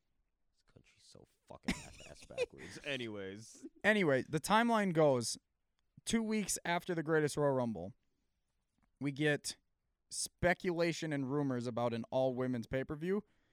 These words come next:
Speaker 2: and then days later, we get the speculation and rumors about a Saudi,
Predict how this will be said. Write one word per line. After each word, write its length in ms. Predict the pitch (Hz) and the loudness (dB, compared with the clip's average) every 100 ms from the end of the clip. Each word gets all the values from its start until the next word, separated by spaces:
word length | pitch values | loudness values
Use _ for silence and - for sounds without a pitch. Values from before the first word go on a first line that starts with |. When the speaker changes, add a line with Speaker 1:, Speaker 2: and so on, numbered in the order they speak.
| _ | _
Speaker 2:
and 160 | - 156 | -2 2
then 440 | 160 147 127 120 - | 4 2 0 -4 2
days 460 | 156 180 180 135 | 6 6 6 2
later, 480 | 131 156 143 113 98 - _ _ _ _ - | 2 2 2 0 -4 -10 _ _ _ _ -4
we 100 | 139 | 0
get 240 | 131 139 | 2 0
the 80 | 135 | 0
speculation 640 | - 156 143 139 131 135 | -2 -2 0 0 -2 -2
and 100 | 127 | -4
rumors 300 | 123 123 117 | -4 -4 -4
about 260 | 113 117 117 | -4 -4 -4
a 60 | |
Saudi, 380 | 113 - 123 123 | -6 -4 -2 -4